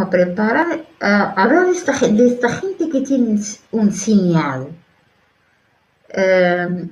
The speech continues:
en cada cultura a lo mejor tiene un nombre. Y yo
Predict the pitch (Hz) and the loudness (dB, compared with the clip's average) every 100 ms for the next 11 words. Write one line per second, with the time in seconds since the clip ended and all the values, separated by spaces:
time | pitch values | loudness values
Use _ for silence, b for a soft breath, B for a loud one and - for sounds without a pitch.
0 | - - 214 208 392 427 415 262 262 220 | -16 -8 -4 -2 0 2 2 0 -2 0
1 | 359 370 254 214 - 320 320 247 196 180 | -2 0 0 0 -2 -6 -2 0 0 0
2 | 175 139 127 131 - _ _ _ _ _ | -2 -2 -6 -10 -14 _ _ _ _ _
3 | _ _ _ _ _ _ _ _ _ _ | _ _ _ _ _ _ _ _ _ _
4 | _ _ _ _ _ _ _ _ - 220 | _ _ _ _ _ _ _ _ -8 -2
5 | 214 233 285 320 | 0 2 0 -2